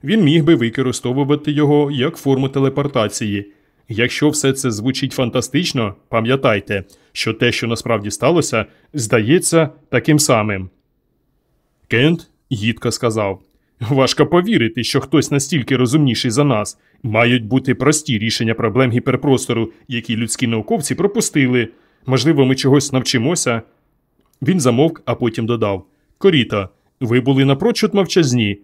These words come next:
Може, розповісте нам, з чим ми маємо справу?» Археолог підвівся і розвів руками в жесті здивування. «Я не можу навіть припустити.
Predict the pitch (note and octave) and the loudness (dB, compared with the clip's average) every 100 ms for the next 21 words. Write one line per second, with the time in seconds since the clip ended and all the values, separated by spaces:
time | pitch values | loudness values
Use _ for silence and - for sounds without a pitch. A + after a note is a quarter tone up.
0 | _ B2+ B2 B2+ B2 - E3+ G3 C4 D3 | _ -2 0 0 0 -2 -2 0 0 0
1 | G2+ F#2 - - F3+ A#2+ A#2 G#2+ G2+ A#2 | -2 -6 -8 -4 -2 0 -2 -2 -2 -4
2 | - B2 G2 G2+ F#2 _ _ _ _ _ | 0 0 2 -2 -6 _ _ _ _ _
3 | _ _ _ _ _ _ _ B2 A#2 A2+ | _ _ _ _ _ _ _ 0 0 2
4 | E3+ F3+ - A2+ B2+ F#3+ D#3 - B2 A2 | 2 2 0 -4 -4 -4 -4 -2 -2 -2
5 | A2 E3 A#2+ A#2 A#2 G#2+ G#2+ A2 - G2+ | -2 -2 0 0 0 0 -2 -2 -4 -4
6 | A2+ A2+ G#2+ G2+ G2+ F2+ _ _ _ _ | -2 0 0 0 -4 -8 _ _ _ _
7 | _ _ - F#2 A#2+ A#2+ A#2+ B2 A#2+ A#2+ | _ _ -8 0 2 2 0 0 0 0
8 | A2 B2 - A#2+ - C3+ - C#3+ | -2 -4 -4 -4 0 0 2 0